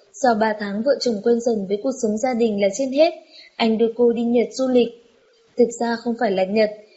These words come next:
nhưng vì mình muốn giữ bí mật các địa điểm nên đã đổi hết tên gọi rồi nhá. Thành hào hứng giới thiệu cho cô các danh lam thắng cảnh, nơi anh đã từng sinh sống ở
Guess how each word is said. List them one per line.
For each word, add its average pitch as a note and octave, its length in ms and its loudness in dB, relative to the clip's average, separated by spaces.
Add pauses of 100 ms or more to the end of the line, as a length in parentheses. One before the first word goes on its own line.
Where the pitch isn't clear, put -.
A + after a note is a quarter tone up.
(120)
nhưng C#4 200 2
vì A#3 220 0
mình G#3 240 -2
muốn A3 100 0
giữ G#3+ 140 -4 (100)
bí A3 140 0
mật C4+ 280 -2
các D#4 160 -2
địa C4+ 180 -4
điểm A3+ 220 4 (320)
nên A3+ 240 4
đã - 160 -4
đổi A#3 220 2
hết D4 160 -6
tên A#3+ 160 2
gọi A#3+ 220 2
rồi G#3 120 0
nhá. C4 260 -2 (760)
Thành G#3+ 200 0
hào G3+ 180 -4
hứng G3+ 200 0
giới G3+ 220 -2
thiệu C4+ 160 -2
cho A#3+ 220 -2
cô B3 220 6
các D4+ 140 -6
danh A#3+ 200 -2
lam A#3 200 -2
thắng G#3+ 200 -6
cảnh, A#3 260 -2 (420)
nơi C#4 140 4
anh B3+ 240 -4
đã C4 180 0
từng A#3 220 -2
sinh B3 180 -6
sống G#3 120 0 (100)
ở C4 100 2